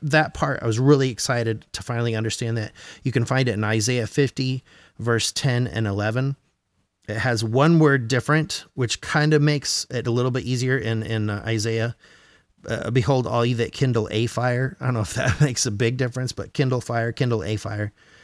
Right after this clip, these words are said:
But it is the same verse, word for word, everywhere else. Verse eighty-seven,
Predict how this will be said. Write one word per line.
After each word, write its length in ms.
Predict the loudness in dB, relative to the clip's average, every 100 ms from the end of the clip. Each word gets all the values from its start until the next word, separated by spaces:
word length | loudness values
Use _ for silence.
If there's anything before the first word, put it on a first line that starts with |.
| -20 -4
But 120 | 2
it 140 | 2 2
is 200 | 0 -2
the 140 | -4
same 540 | -2 -2 0 0 -2 -6
verse, 440 | -8 -4 -4 -4
word 280 | -4 -4 -4
for 120 | -4
word, 220 | -4 -4 -6
everywhere 380 | -6 -8 -8
else. 260 | -12 -14 -16 _ _ _ _ _ _ _ _ _ _ _ _ _ _ _ _ _ _ _ _ _ _ _ _ _ -6
Verse 280 | 0 0 2
eighty-seven, 680 | 2 2 2 0 0 -2